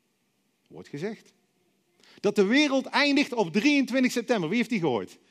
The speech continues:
Dat de wereld ging eindigen op drieëntwintig september. Oh, nog niet, niet zo heel veel. Het werd gewoon, het wordt gewoon gezegd.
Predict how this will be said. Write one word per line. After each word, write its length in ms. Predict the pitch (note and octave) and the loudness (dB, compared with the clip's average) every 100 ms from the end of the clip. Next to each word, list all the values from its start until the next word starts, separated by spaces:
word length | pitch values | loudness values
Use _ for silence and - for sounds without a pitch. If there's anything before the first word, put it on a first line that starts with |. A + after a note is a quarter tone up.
| _ | _
Dat 120 | F3+ | -6
de 80 | F#3 | -2
wereld 280 | C4 C4+ - | 0 -2 -4
ging 140 | G#3+ | -8
eindigen 340 | A3 B3+ A#3 | -4 -2 -2
op 60 | F#3+ | -2
drieëntwintig 420 | A3 B3 C4 A3 | -4 -4 -4 -6
september. 540 | - F#3 G3+ D3+ - - _ _ _ | -6 -4 -4 -6 -10 -20 _ _ _
Oh, 100 | F#2 | -12
nog 160 | A#2 | -8
niet, 180 | D#3 G3 | -4 -4
niet 200 | G3+ G#3 | -4 -4
zo 60 | F#3 | -2
heel 200 | D3+ A#2 | 0 -2
veel. 240 | G#2 E2+ | -4 -10
Het 220 | - - - | -16 -6 -4
werd 140 | C#4 | -2
gewoon, 180 | C4 A#3+ | -4 -6
het 160 | - | -8
wordt 160 | A3 G#2+ | -12 -10
gewoon 200 | G2+ A2+ | -12 -8
gezegd. 380 | G3+ G4+ - | -6 -6 -8